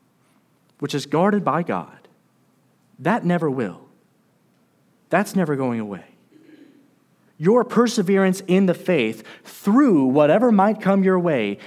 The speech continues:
that actually reveals that your faith is true and therefore more precious than gold. So rightly conceived, rightly thought of, these trials, this life, this period in which you are a soldier who is behind enemy lines, an elect exile,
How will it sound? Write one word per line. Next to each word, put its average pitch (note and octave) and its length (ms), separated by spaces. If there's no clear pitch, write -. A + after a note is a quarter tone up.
that A#3+ 160
actually G#3+ 440
reveals C#3+ 1040
that E3+ 100
your D#3+ 140
faith C#3+ 340
is A2 100
true F#2+ 360
and C#3+ 160
therefore C#3 440
more B2 180
precious B2 460
than F#2+ 160
gold. F#2 240
So F#3+ 260
rightly B3+ 380
conceived, F3 600
rightly A#3 360
thought B3 380
of, G#2 320
these A#3 320
trials, B2+ 560
this A3 220
life, F#3 680
this G#3+ 200
period A#3+ 580
in E3+ 260
which G#3+ 260
you G3 140
are D#3+ 140
a C#3+ 60
soldier A#3+ 580
who G3 140
is D3+ 100
behind G3+ 500
enemy G3 440
lines, C#3 880
an D3+ 120
elect G3 300
exile, C#3+ 540